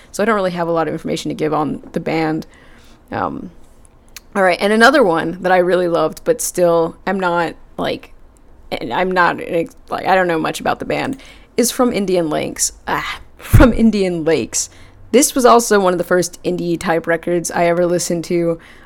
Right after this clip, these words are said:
I think I listened to this after Bad Sons, though. I, I don't remember exactly. But this one came out in twenty fourteen. It's called Absent Sounds. This is definitely very different from the other ones on the list, too, because it's the softest and lightest album on the list.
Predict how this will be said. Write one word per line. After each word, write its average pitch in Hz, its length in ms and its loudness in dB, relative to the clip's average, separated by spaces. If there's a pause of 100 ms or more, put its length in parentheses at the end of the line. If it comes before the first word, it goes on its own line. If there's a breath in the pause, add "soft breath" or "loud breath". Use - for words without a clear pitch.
(140)
I 180 60 2
think 180 240 0
I 175 80 6
listened 170 320 2
to 170 80 -4
this 160 160 -2
after 165 340 -2
Bad 165 260 -2
Sons, 165 280 -4
though. 165 180 0
I, 165 220 0
I 151 160 -10
don't 170 160 -2
remember 147 280 -2
exactly. - 480 -6 (200)
But 175 280 2
this 226 180 4
one 254 100 4
came 208 220 -2
out 185 180 0
in 175 140 0
twenty 170 320 -4
fourteen. 160 640 -4 (280 loud breath)
It's - 120 -18
called 202 260 2
Absent 165 400 -2
Sounds. 165 580 -4 (440 soft breath)
This 233 360 2
is 208 300 -2 (360)
definitely 190 560 2
very 180 240 2
different 190 280 -2
from 202 120 -2
the 185 60 4
other 190 140 2
ones 190 160 0
on 190 60 -2
the 190 80 0
list, 175 240 0
too, 196 220 -2
because 180 200 -2
it's 175 200 -8
the 170 200 -8
softest - 880 -4
and 165 180 -4
lightest 165 460 -2
album 185 380 0
on 180 160 -2
the 180 100 -2
list. 180 340 -2